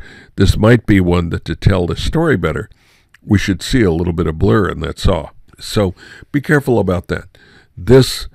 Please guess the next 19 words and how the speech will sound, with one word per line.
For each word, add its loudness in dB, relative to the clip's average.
area, 4
which -4
is -2
where 4
the 0
motion 0
would -4
normally -2
be -2
happening, -4
really 0
has 0
to -8
let -2
us -2
know. -4
Is 0
that -2
motion, 0